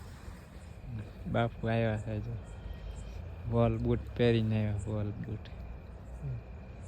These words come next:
હવે છે ને મિત્રો, લાઇટ નહીં, જાજી વાર છે નહીં જવામાં, બસ હવે પંદર મિનિટની વાર છે લગભગ.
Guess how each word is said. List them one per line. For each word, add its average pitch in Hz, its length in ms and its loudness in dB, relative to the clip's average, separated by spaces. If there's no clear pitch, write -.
હવે 127 180 4
છે 160 80 6
ને 160 120 2
મિત્રો, 160 300 0
લાઇટ 165 260 10
નહીં, 160 240 4
જાજી 165 300 6
વાર 170 240 6
છે 175 240 2
નહીં 185 200 0
જવામાં, 131 460 6
બસ 139 120 0
હવે 131 340 4
પંદર 151 280 4
મિનિટની 131 580 0
વાર 131 220 6
છે 151 180 -2
લગભગ. 123 360 -2